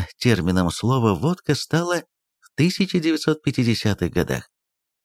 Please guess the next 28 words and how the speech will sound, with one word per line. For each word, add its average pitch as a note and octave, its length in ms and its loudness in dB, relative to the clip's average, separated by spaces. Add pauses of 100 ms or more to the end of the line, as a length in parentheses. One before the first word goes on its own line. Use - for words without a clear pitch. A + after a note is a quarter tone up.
(100)
Кстати, - 500 0
одно D#2 280 0
время G2+ 480 2
свои E2+ 380 -2
права E2+ 400 0
на F#2 160 2
термин D#2 420 -2
«водка» C3 420 0 (300)
выдвигала G2+ 720 2
Польша, D#2+ 520 -2 (280)
но G2+ 160 6
было F2 240 4
доказано, A2+ 500 -2
что - 280 -2
в - 140 -12
Польше D3 340 0
водка C#2 420 -2 (340)
начала C3 420 0
производиться C#3 640 -2
примерно F3 580 -2 (460)
в - 100 -20
тысяча - 340 0
пятьсот A#2 400 -2
пятом — E3 360 0
тысяча - 720 -2
пятьсот B2 360 0
десятом G#2+ 500 -2
годах, F#2 420 -2